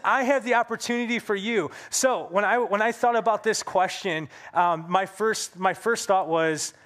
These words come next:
when I was a service advisor at eighteen. And for those of you that may not know what a service advisor is, I am the professional in this,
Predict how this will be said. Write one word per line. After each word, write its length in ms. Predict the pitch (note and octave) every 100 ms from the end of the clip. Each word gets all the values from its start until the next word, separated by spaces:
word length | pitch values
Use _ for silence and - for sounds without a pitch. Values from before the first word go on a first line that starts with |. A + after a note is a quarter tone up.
| _ _ -
when 140 | D#3+
I 80 | D3+
was 120 | E3
a 60 | F3
service 400 | - B3+ A3+ -
advisor 580 | D#3 D3+ D#3 F3 F#3 -
at 160 | F3
eighteen. 500 | G3 E3+ - B3+ B2 B2 _ _ _ _ _ _
And 120 | - F#3+
for 140 | G3+
those 300 | F3 G#3 G#3
of 100 | G#3
you 180 | G3+ A3
that 280 | G3 F#3 E3
may 220 | F3 G3+
not 160 | G#3 F3+
know 100 | F#3+
what 140 | F3
a 20 |
service 460 | D#3 - F3 F#3+ -
advisor 400 | E3+ F3+ E3+ D#3+
is, 340 | E3 G#3+ G#3 -
I 120 | F#3+
am 180 | G#3+ F3+
the 100 | E3
professional 840 | - D3+ - G3 - G3+ F3 D3+ D#3+
in 120 | D#3+
this, 300 | E3 -